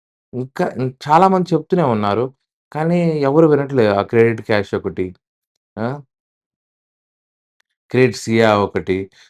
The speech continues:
జెన్ లోన్ ఒకటి. చాలా అప్లికేషన్స్ ఉన్నాయి మన ప్లే స్టోర్‌లో కనుక చూసుకుంటే. మీరు ఎందుకంటే ఈ ప్లే స్టోర్‌లో ఉన్న అప్లికేషన్స్ అన్నీ జెన్యూన్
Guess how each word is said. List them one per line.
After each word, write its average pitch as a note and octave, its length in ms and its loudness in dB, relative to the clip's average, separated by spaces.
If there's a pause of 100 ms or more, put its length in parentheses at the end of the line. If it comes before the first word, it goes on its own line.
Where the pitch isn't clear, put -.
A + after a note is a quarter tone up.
(140)
జెన్ A#2+ 340 2
లోన్ A2+ 260 2
ఒకటి. F#2+ 300 -4 (180)
చాలా E3 260 2
అప్లికేషన్స్ C3 680 -2
ఉన్నాయి F#2+ 240 -6
మన F#2 180 -6 (260)
ప్లే A2+ 200 0
స్టోర్‌లో A2 320 -4
కనుక F#2 200 -6
చూసుకుంటే. F#2 460 -8 (460)
మీరు D3 360 0 (200)
ఎందుకంటే D#3 540 0
ఈ C3+ 140 -4
ప్లే C3 220 -4
స్టోర్‌లో D#3 380 -2
ఉన్న B2 160 -4
అప్లికేషన్స్ A#2+ 600 -6
అన్నీ G2+ 280 -4 (460)
జెన్యూన్ C#3 520 0